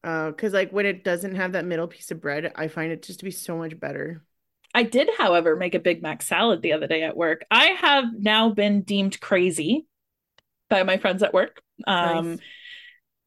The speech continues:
Speaker 2: yeah, because I go to the gym so early and then commute to work, and then I eat salad at lunch, and everybody's like, "Oh, what kind of salad is it today?" <laughs> Like,
Speaker 1: <laughs>
Speaker 2: everyone's like, "Oh, good for you, blah, blah, blah." But it's like,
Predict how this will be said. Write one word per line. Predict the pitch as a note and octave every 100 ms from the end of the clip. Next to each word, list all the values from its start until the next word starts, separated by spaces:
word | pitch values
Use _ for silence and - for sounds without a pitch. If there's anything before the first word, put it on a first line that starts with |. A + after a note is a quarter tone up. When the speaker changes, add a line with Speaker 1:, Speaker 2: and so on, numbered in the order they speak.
| _
Speaker 2:
yeah, | B3+ C#4
because | A#3 C4 A#3 A#3
I | G#3+
go | G#3 G3+
to | G#3
the |
gym | G#3 G3 G3
so | G3 - G3 G3
early | F#3 F3+ F3+ G3 G#3
and | G3 F#3+
then | F3+
commute | - F#3+ F3+ F3+
to | -
work, | F#3 D#3+ F#3 -
and | G3 F3
then | F3
I | F3+
eat | F#3+ -
salad | - D#3+ D#3 E3+
at | E3 E3+
lunch, | D#3+ D#3+ F#3 A#3
and | A3+
everybody's | A#3+ B3 A#3+ A#3+
like, | A#3+ -
"Oh, | E4+
what | D#4+ G#4
kind | E4+
of | E4+
salad | - D#4 F#4 D#4
is | A#3
it | B3+ B3
today?" | E4 D#4 C4+ A#3 -
<laughs> | -
Like, | A3+ A3+
Speaker 1:
<laughs> | A3 G#3+ G3+ G#3 D3 - -
Speaker 2:
everyone's | A3 A3 G#3+ G#3+
like, | C4 D4
"Oh, | A#4 A4+
good | G#4+ G#4+
for | G#4+
you, | F#4+ G4
blah, | F4 F4
blah, | E4+ F4+
blah." | E4+ F4+ D4+
But | A#3 F3+
it's | F#3
like, | G#3 F3+ D3 -